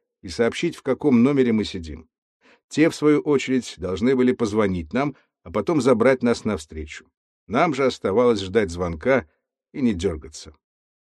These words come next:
Левша предупреждал, что ожидание может затянуться. Так и произошло. Из отеля выходить мы не могли.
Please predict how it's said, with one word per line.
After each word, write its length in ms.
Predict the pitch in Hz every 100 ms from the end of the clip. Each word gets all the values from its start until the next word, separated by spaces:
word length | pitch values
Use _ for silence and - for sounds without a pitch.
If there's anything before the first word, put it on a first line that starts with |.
| _ _ _
Левша 380 | 113 139 - 156
предупреждал, 760 | 135 123 117 127 107 139 151 95
что 220 | - 82
ожидание 500 | 80 87 143 135 131
может 320 | 127 117 104
затянуться. 640 | 107 - 101 78 - - _ _ _ _ _
Так 200 | 147 156
и 60 | 143
произошло. 760 | 131 127 110 104 - 78 - _ _ _ _ _ _
Из 160 | 117 101
отеля 380 | 107 180 156 113
выходить 440 | 104 101 120 127
мы 140 | 107 120
не 100 | 101
могли. 520 | 90 76 73 65